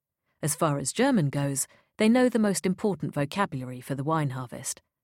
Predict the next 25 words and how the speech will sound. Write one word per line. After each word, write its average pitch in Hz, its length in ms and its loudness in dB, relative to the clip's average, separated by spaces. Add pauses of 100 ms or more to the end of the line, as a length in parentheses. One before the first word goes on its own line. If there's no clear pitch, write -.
(120)
Rain 196 280 0
showers, 220 520 -2 (240)
bucket, 147 460 -8 (340)
shears, 135 680 -4 (600)
boss. - 380 -6 (2000)
Around 269 320 0
three 240 200 0
thirty 196 320 0
P 160 200 0
M, 131 200 -2
it 131 100 -6
starts - 380 -4
to 127 120 -8
rain. 127 380 -6 (1000)
Andreas 240 480 2
takes - 280 -2
an 196 80 2
hour 160 260 -2
working 160 380 -2
his 170 180 -4
way 156 180 0
up 135 140 -6
the 165 80 -4
muddy 135 280 -2
row, 135 400 -4